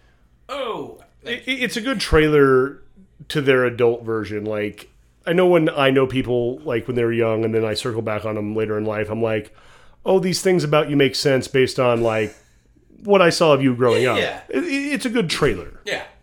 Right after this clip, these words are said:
Speaker 2: 'Cause
Speaker 1: And,
Speaker 2: people
Speaker 1: uh,
Speaker 2: cha-, or should change. Should
Speaker 1: Yeah,
Speaker 2: grow.
Speaker 1: yeah.
Speaker 2: Should.
Speaker 1: Well, so I hadn't seen him ever in, I don't know, ten years, and <laughs> we're at this house party, <laughs> and, uh, dude, <laughs> I'm just visualizing this now.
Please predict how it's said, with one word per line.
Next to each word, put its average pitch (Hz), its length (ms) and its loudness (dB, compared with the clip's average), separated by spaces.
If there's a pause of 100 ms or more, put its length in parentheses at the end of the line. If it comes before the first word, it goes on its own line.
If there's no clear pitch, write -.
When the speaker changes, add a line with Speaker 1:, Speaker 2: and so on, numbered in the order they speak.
(120)
Speaker 2:
'Cause 226 140 -4
Speaker 1:
And, - 40 -2
Speaker 2:
people 185 280 4
Speaker 1:
uh, 185 140 -6
Speaker 2:
cha-, - 240 -4
or 143 200 -4
should 151 260 0
change. 87 360 -10 (680)
Should 233 300 -2
Speaker 1:
Yeah, - 80 0
Speaker 2:
grow. 113 140 2
Speaker 1:
yeah. 110 220 -6 (200)
Speaker 2:
Should. 98 320 -2 (100)
Speaker 1:
Well, - 380 -4 (100)
so 147 160 -14
I 117 120 -8
hadn't 113 160 -14
seen 113 160 -18
him 104 100 -18
ever 104 200 -12
in, 92 60 -20 (400)
I - 40 -20
don't - 340 -20
know, - 80 -20 (300)
ten 113 180 -16
years, 104 240 -18
and 101 100 -20 (400)
<laughs> - 60 -20
we're - 80 -16
at - 100 -20
this - 120 -20
house 110 160 -16
party, 110 320 -18 (140)
<laughs> - 140 -20
and, 165 480 -12 (140)
uh, 156 80 -12 (260)
dude, - 220 -16 (880)
<laughs> - 440 -18
I'm - 180 -12
just - 200 -14
visualizing 131 920 -14
this - 280 -18
now. 127 140 -16